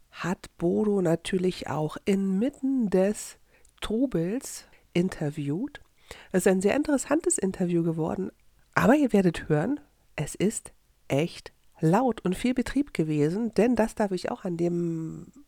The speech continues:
an dieser Stelle mal bemerken. Die Eifeler Buchmesse hatte in diesem Jahr einen Besucherrekord zu verzeichnen. Hat uns sehr gefreut, aber ihr werdet es hören,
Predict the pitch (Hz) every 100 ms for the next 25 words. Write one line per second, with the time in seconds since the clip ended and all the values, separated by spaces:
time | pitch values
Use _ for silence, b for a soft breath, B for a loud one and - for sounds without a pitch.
0 | - 170 202 220 - 170 170 147 135 135
1 | 143 156 156 143 143 185 190 175 233 -
2 | B B B B B B _ 175 165 165
3 | - _ - 240 285 202 170 214 - 175
4 | - 254 381 - - 220 - 254 254 -
5 | - 202 208 220 - _ - 196 190 175
6 | 175 165 139 175 208 - - 170 175 175
7 | 185 b b b 214 214 185 320 - 175
8 | 170 160 156 - - 143 - - - -
9 | - 160 160 - 156 - 147 135 - 127
10 | _ _ _ _ - - 165 - - 160
11 | 226 294 - 156 170 320 - _ _ B
12 | B B - 170 220 185 185 185 180 143
13 | - 143 135 135 160 311